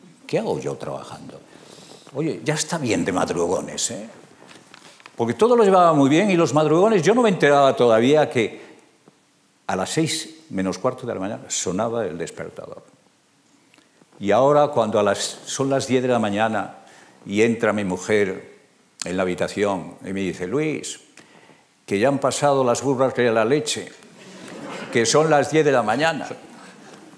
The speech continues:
Estoy disfrutando ahora y descubriendo lo que es acostarse tarde.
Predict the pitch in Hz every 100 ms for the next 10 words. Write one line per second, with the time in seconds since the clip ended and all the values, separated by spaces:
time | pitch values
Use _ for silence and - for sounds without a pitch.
0 | - - - - - - - 139 135 127
1 | 113 110 120 120 110 98 101 107 113 -
2 | 117 127 - 123 107 127 131 123 123 156
3 | - - - - - _ 98 104 - 131
4 | 117 - - 85 85 - 104 95 - 110
5 | 117 120 107 131